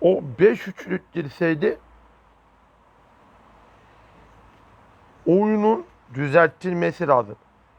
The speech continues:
P V P yönünde hileciler çoğaldı.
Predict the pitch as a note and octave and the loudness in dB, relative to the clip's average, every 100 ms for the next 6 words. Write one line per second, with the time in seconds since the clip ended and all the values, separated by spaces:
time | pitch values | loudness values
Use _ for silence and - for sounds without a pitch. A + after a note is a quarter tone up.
0 | _ _ - F3 F#3 E3+ G3+ - G3 G#3 | _ _ -10 -6 -4 -4 -6 -6 -4 2
1 | F#3+ F#3 F#3 F#3 B3+ D#3 D#3+ E3 E3+ D#3 | 2 2 0 2 2 2 -4 -2 0 0
2 | E3+ F#3 E3+ - D#3+ D#3+ D#3+ D3 B2+ A#2+ | 2 2 2 -2 0 4 4 0 -2 -6